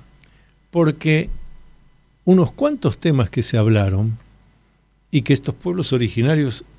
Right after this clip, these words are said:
daban como naturales, explicándolos que podía ser de los dioses, lo que fuera, pero como naturales, se explican parapsicológicamente. En algunos casos, la transmisión de sueños,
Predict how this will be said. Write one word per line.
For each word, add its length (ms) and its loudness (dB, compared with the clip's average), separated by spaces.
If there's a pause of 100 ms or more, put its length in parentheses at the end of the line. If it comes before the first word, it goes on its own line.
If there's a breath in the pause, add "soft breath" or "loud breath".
(240)
daban 420 2
como 240 2
naturales, 880 0 (160)
explicándolos 1300 2
que 120 -4
podía 400 -4
ser 300 -6
de 120 -4
los 180 -10 (420 soft breath)
dioses, 500 2
lo 120 0
que 80 0
fuera, 180 2 (160)
pero 220 -6
como 180 -4
naturales, 680 -4 (920 soft breath)
se 240 -2
explican 500 -2
parapsicológicamente. 1300 -2 (1900)
En 160 2
algunos 420 2
casos, 420 -2
la 140 2
transmisión 680 0
de 100 2
sueños, 720 -8